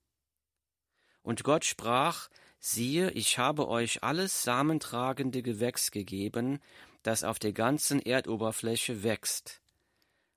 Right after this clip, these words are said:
auch alle Bäume, an denen samentragende Früchte sind.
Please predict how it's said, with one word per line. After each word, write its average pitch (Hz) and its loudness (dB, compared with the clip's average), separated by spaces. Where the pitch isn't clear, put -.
auch 139 2
alle 120 2
Bäume, 160 2
an 120 0
denen 131 2
samentragende 131 0
Früchte 120 -2
sind. 95 -10